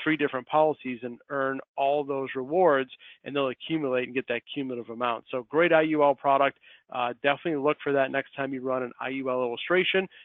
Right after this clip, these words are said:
You can just reach out to our marketing team, especially if you're in the I U L marketplace. Uh,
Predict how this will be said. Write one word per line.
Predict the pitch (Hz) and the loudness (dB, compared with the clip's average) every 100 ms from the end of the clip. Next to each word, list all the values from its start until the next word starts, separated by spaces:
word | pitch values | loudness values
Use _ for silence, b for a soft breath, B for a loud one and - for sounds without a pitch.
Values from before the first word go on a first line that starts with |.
| B | B
You | 135 | -14
can | 139 | -10
just | 123 | -6
reach | 147 131 | -4 -2
out | 131 123 | -2 -2
to | 127 | -6
our | 117 | 0
marketing | 139 143 139 135 - | 2 2 -2 -8 -2
team, | 143 139 - b - - - | -2 -2 -6 b -20 -20 -4
especially | 175 175 - 190 175 160 | 0 0 0 0 0 -2
if | - | -2
you're | 139 | -2
in | - 156 | -2 -2
the | 147 | 0
I | 139 | 0
U | 147 147 | 0 0
L | 131 | 0
marketplace. | 139 139 - - 147 143 - b b b - | 0 -2 -4 -6 -4 -4 -6 b b b -16
Uh, | 123 | -10